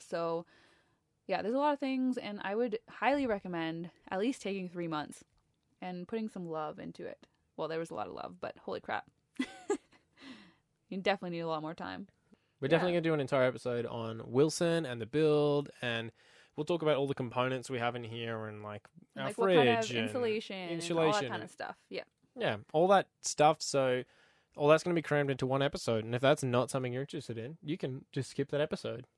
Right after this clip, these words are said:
Speaker 2: But please don't. We'd love you to stick around. We're gonna feel really lonely without you here.
Speaker 1: Also, we're gonna be able to tell you guys, like, "Hey, don't buy the Fantastic fan. It's not fantastic." So information like that's actually made quite useful if you're gonna build your van, because we have bought stuff and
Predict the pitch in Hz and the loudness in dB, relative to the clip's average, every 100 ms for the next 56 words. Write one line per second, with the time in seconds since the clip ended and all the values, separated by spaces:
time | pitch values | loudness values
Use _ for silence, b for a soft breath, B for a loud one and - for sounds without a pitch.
0 | _ 143 - 151 139 127 110 - 135 135 | _ -4 6 6 6 -2 -4 0 4 6
1 | 135 135 127 120 - - 135 123 113 107 | 6 6 6 4 0 -2 -2 0 -2 2
2 | 120 131 147 131 127 117 117 113 107 117 | 2 2 2 2 2 2 0 -2 -4 -4
3 | 110 107 113 110 117 - _ _ _ - | -4 -4 -6 -8 -10 -12 _ _ _ -2
4 | 208 240 233 233 240 b b _ 202 220 | -2 0 0 0 -4 b b _ -4 -2
5 | 277 311 294 262 202 220 208 220 220 214 | 0 0 0 -2 -2 -2 0 0 -2 -4
6 | 185 202 208 208 214 185 165 165 - _ | -4 -2 -2 -2 -2 -2 -2 -4 -10 _
7 | 269 254 170 160 180 220 233 233 240 - | -4 -2 -4 -4 -4 0 2 4 2 -2
8 | 247 247 240 262 - 311 226 170 180 214 | -2 -2 -2 -4 -2 0 0 -2 -6 -6
9 | 202 208 208 220 208 - 147 - - 175 | -6 -6 -4 -2 -2 -4 -10 -10 -6 -6
10 | 175 b b b - 277 294 285 285 247 | -6 b b b -8 -2 0 2 0 2
11 | 202 220 214 208 247 233 202 208 160 180 | 2 2 0 -4 -4 -4 -6 -6 -6 -8
12 | 185 208 202 196 185 185 175 185 190 190 | -10 -8 -8 -8 -10 -8 -6 -6 -8 -10
13 | 196 202 185 190 175 180 175 190 196 202 | -10 -12 -10 -6 -6 -8 -12 -12 -10 -10
14 | 185 165 220 254 - 208 196 - 170 165 | -12 -4 0 0 -2 -6 -6 -6 -10 -8
15 | 160 170 | -10 -14